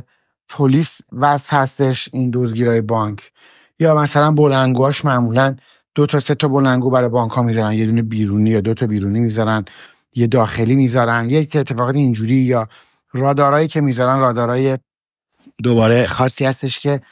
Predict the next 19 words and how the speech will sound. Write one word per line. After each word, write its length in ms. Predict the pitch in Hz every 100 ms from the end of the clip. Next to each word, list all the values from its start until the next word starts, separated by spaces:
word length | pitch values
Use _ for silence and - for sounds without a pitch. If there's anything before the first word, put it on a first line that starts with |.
| _ _ _ 110
حرکتی 680 | 107 131 120 131 117 156
و 80 | 156
حساسیت 600 | 131 113 120 110 123 156
زیادی 440 | 135 120 127 139 151
هم 160 | 147
داره. 220 | 139 135
معمولاً 380 | 135 131 135 131
اینا 400 | 127 127 123 120 _ _ _ _ _ _ _ - -
برای 580 | 185 190 208 202 202 185
در 240 | 165 156 156
حقیقت 400 | 151 160 - 131
درای 440 | 143 156 156 175
ورودیش 380 | 160 151 151 -
رو 120 | 165
می‌تونن 280 | 156 160 151
مگنت 580 | 151 131 123 170 175 175
بذارن. 300 | 156 165 185
یعنی 160 | 262
امکانات، 760 | 240 208 190 190 220 226 247